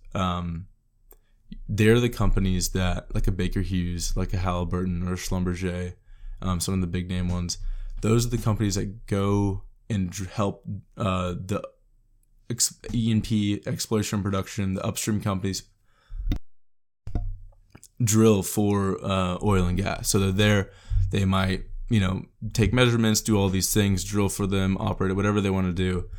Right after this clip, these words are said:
Um, so they really are dependent on those, on upstream companies,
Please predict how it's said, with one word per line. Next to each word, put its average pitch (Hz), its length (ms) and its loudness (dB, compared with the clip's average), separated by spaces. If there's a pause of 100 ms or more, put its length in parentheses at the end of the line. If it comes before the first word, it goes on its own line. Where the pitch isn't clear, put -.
(380)
Um, 98 240 2
so - 140 4
they 107 140 6
really 110 360 6
are 95 180 2
dependent 92 680 0 (100)
on 92 480 0
those, 90 340 -4 (220)
on 92 360 0
upstream 95 400 -4
companies, 90 600 0